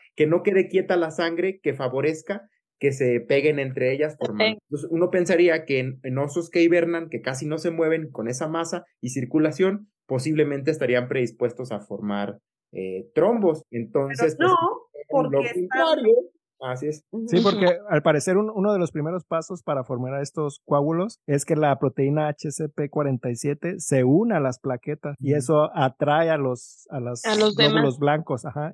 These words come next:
Speaker 4: y eso hace una red que atrapa a todos los demás. Entonces los ositos no tienen esta, bueno, cuando están hibernando, no
Speaker 1: Etapa
Speaker 4: tienen la,
Speaker 1: hibernación.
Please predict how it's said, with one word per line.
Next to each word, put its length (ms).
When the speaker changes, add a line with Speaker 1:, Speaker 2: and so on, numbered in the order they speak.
Speaker 4:
y 160
eso 160
hace 140
una 160
red 260
que 60
atrapa 340
a 40
todos 200
los 120
demás. 260
Entonces 280
los 160
ositos 440
no 140
tienen 340
esta, 280
bueno, 260
cuando 140
están 180
hibernando, 520
no 160
Speaker 1:
Etapa 140
Speaker 4:
tienen 320
la, 160
Speaker 1:
hibernación. 160